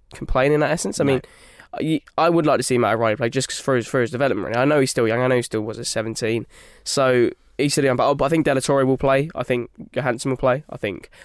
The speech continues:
Speaker 1: Aite and Cabana could possibly both start out wide. I d-, I don't know if we're gonna stick to the same system or we're gonna switch it up just for the players we're bringing in. But
Speaker 2: Yeah.
Speaker 1: you know, I don't know. I'm, I'm, I'm, I'm not forever away. But to be fair, you know, when we played away at Millwall, we did play three at the back.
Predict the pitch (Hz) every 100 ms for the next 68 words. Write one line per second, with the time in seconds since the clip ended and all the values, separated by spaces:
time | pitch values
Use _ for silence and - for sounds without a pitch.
0 | - 131 127 123 113 - 113 123 139 -
1 | 127 135 120 117 120 110 110 123 123 120
2 | - - - - - - 143 - 156 139
3 | 123 - - 135 135 127 - 139 147 139
4 | 127 120 139 - - 131 - 135 - 135
5 | 120 113 - 123 120 123 131 123 127 185
6 | - - 117 104 - - - - 147 156
7 | 151 127 190 196 147 175 - - - 240
8 | - 220 - - - - 165 151 135 202
9 | - 226 226 247 247 240 233 - - -
10 | - 208 233 226 208 196 185 151 165 175
11 | 156 139 156 151 - 143 113 156